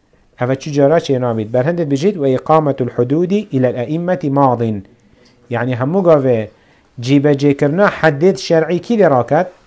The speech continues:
مازد بسرمانه دراکت. و همید بینین وقت مروف راد کن که چه فتنه لیچید بید. ایکی ایکی کشتی، او کسی کارت وی مروفه هاتیه کشتن، قاتلی نابین نوه. دچن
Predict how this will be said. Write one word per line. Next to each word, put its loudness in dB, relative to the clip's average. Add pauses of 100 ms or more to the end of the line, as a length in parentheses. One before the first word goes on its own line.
مازد 0
بسرمانه -4
دراکت. -4
و 0
همید 0
بینین 0
وقت 0
مروف 0
راد 0
کن 2
که 0
چه -4
فتنه 0
لیچید -4
بید. -12 (1080)
ایکی 2
ایکی 4
کشتی، 0 (720)
او 2 (300)
کسی 0
کارت 4
وی 0
مروفه 2
هاتیه 0
کشتن، -2 (1080)
قاتلی 4
نابین 2
نوه. -2 (1200)
دچن -2